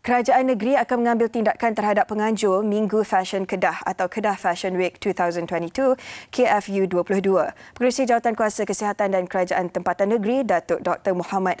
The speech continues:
Hayati Uthman berkata, ia termasuk memanggil mereka untuk memberi penjelasan selepas menampilkan model dengan pakaian yang menjolok mata.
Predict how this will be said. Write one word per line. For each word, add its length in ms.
Hayati 400
Uthman 400
berkata, 400
ia 160
termasuk 480
memanggil 400
mereka 480
untuk 240
memberi 400
penjelasan 720
selepas 400
menampilkan 560
model 480
dengan 240
pakaian 400
yang 160
menjolok 320
mata. 480